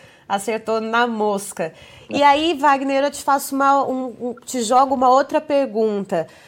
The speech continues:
Speaker 1: Ah, pensando em casos de peste suína africana, recentemente agora na Alemanha, a gente vê mais granjas comerciais sendo afetadas pela peste suína africana, a gente já viu o caso na Itália. Ah,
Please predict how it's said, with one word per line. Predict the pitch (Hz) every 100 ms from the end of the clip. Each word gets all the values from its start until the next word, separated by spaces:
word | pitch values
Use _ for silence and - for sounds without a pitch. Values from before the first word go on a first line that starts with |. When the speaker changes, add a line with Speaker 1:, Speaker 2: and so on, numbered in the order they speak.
| _ -
Speaker 1:
Ah, | 190 196 196 196
pensando | 254 254 247 - 311 359 339 330
em | 311
casos | - 262 262 269
de | 240
peste | 240 233 233
suína | - 240 233
africana, | 233 233 220 208
recentemente | 202 202 226 220 220 208 220
agora | 208 214 208
na | 208
Alemanha, | 202 196 208 214 226 - - -
a | 190
gente | 190 208 208 208
vê | 202 214
mais | 220 226 262 311 -
granjas | 220 233 247 269 233 -
comerciais | 233 220 220 - 196 202 202 - - _
sendo | - - 247 302
afetadas | 285 277 254 214 208 208 208
pela | 202 196
peste | 190 190 -
suína | 196
africana, | 180 160 - 196 226
a | 220
gente | 214 208
já | 214
viu | 190 202
o |
caso | 202 196 202
na | 175
Itália. | 175 196 202 220 208 208 - - -
Ah, | - 196 196 196 196 196 190 185